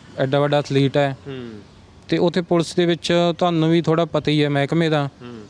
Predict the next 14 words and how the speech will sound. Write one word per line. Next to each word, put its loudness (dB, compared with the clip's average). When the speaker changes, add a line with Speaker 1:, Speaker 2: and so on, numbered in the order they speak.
Speaker 1:
ਕਈ 2
ਵਾਰੀ 2
ਅਕਸ-, -4
ਅਫਸਰਾਂ -2
ਨੇ 0
ਕਹਿਣਾ, -2
"ਓਏ 2
ਹਾਕਮਾ, 0
ਐਂ -2
ਕਰ, 0
ਹਾਕਮਾ, 0
ਜੇ 0
ਕਰ।" -2
Speaker 2:
ਹੂੰ। -14